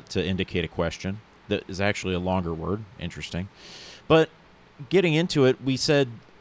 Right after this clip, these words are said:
about a year ago there was a railroad disaster here in Ohio in, uh, an area close to my hometown called East Palestine.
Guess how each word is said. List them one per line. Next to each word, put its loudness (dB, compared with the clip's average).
about 2
a 4
year 4
ago 6
there 4
was 2
a 4
railroad 6
disaster 0
here 2
in 0
Ohio 0
in, -2
uh, -4
an -2
area -2
close 2
to -2
my 0
hometown -2
called -4
East -6
Palestine. -2